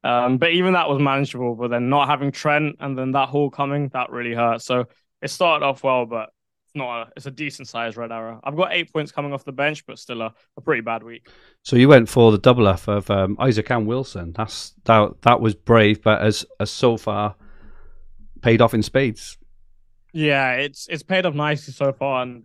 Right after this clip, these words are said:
Speaker 1: after the twelve thirty game, I was a very happy man. But, um, fortunes change, and it's all right. I think the Wilson move, I just played it for the upside. Um, I
Speaker 2: Nice
Speaker 1: think maybe
Speaker 2: move.
Speaker 1: I should have just captained him if I, if I did it.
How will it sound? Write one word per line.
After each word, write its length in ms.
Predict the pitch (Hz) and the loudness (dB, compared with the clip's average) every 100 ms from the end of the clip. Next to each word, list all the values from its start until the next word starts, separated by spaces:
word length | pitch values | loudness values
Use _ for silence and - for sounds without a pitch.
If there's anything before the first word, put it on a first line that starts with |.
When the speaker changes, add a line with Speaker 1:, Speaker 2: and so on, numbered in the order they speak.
| _ - | _ -8
Speaker 1:
after 400 | 143 131 147 135 | -6 -6 -6 -4
the 200 | 127 120 | -4 -8
twelve 260 | - 131 120 | -6 -6 -2
thirty 240 | 127 123 | -2 -2
game, 180 | 123 120 | -4 -6
I 40 | |
was 140 | 117 123 | -8 -10
a 20 | |
very 240 | 127 120 | -8 -6
happy 240 | 120 120 123 | -6 -10 -10
man. 340 | 120 113 110 _ | -6 -8 -10 _
But, 160 | 120 110 | -16 -12
um, 580 | 120 113 113 113 110 113 | -12 -10 -10 -10 -12 -8
fortunes 360 | 165 160 151 135 | -4 -4 -6 -18
change, 320 | - 123 113 | -10 -10 -8
and 200 | 127 123 | -8 -10
it's 160 | 127 143 | -10 -6
all 80 | 131 | -6
right. 200 | 123 - _ _ - | -6 -10 _ _ -8
I 80 | 151 | -4
think 320 | 220 202 - | -2 -4 -8
the 80 | 147 | -2
Wilson 380 | 160 156 147 | -2 -2 -4
move, 240 | 139 131 113 - | -6 -8 -10 -10
I 140 | 131 | -10
just 160 | 139 - | -8 -4
played 160 | 160 | -4
it 80 | 131 | -4
for 80 | - | -8
the 100 | 123 | -6
upside. 520 | 123 - 120 117 117 _ - | -6 -8 -10 -10 -12 _ -8
Um, 320 | 123 120 120 127 | -4 -2 -4 -6
I 80 | 139 | -2
Speaker 2:
Nice 140 | 101 | -2
Speaker 1:
think 80 | 156 | 0
maybe 160 | 147 95 | 0 0
Speaker 2:
move. 120 | 127 | -2
Speaker 1:
I 40 | |
should 160 | - 135 | -6 -12
have 80 | 113 | -14
just 120 | 110 | -8
captained 380 | 131 - 131 123 | -6 -6 -12 -10
him 140 | 120 | -10
if 160 | 113 123 | -10 -10
I, 180 | 120 - _ _ _ | -10 -12 _ _ _
if 140 | 117 123 | -10 -6
I 80 | 123 | -4
did 180 | 123 | -4
it. 200 | 127 120 | -4 -4